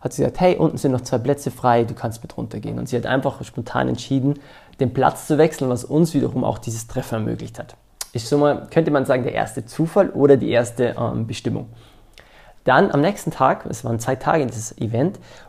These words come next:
wurde, ähm, wurden die dreitausend Menschen auf fünf Gruppen aufgeteilt. Jetzt kannst du dir vorstellen, wie hoch die Wahrscheinlichkeit ist, dass wenn du dreitausend, äh, Menschen,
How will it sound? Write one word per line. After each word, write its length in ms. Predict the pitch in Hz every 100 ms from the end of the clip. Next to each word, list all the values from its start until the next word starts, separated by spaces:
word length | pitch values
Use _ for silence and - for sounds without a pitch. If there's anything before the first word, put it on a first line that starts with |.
| -
wurde, 720 | 127 135 175 185 185 185 -
ähm, 580 | 139 131 127 127 123 123 131 - -
wurden 260 | 127 165
die 180 | 160 - - _ _ -
dreitausend 440 | 123 139 147 123
Menschen 340 | 120 156 -
auf 140 | - 117
fünf 440 | - 156 156 -
Gruppen 540 | - 135 - 123 110 - _
aufgeteilt. 560 | 113 - - - - - - _ _ _ _ _ _ _ -
Jetzt 140 | - -
kannst 200 | 143 156
du 40 |
dir 80 | 147
vorstellen, 540 | 123 127 147 156 196 208 - - - -
wie 400 | - 120 147 180 - - - _ _ _ _ -
hoch 260 | 127 180 196
die 140 | 143
Wahrscheinlichkeit 680 | 120 - 123 160 - 214 226
ist, 360 | 277 - - -
dass 320 | 180 151 -
wenn 100 | 131
du 80 | 135
dreitausend, 800 | - 135 - 135 139 135 135
äh, 160 | - 123
Menschen, 760 | 123 127 151 - 139 139 143